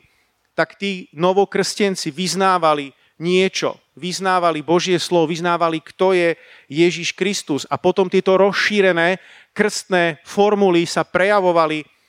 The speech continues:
v tých prvých kresťanských vyznaniach. A zároveň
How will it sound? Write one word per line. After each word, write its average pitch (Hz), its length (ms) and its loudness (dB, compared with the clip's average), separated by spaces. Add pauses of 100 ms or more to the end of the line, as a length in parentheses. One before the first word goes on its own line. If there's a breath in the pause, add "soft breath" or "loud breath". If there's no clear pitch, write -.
(140)
v - 140 -20
tých 190 180 -2
prvých 202 400 -2
kresťanských 180 640 -2
vyznaniach. 165 640 -4 (320 loud breath)
A 160 80 -4
zároveň 190 720 0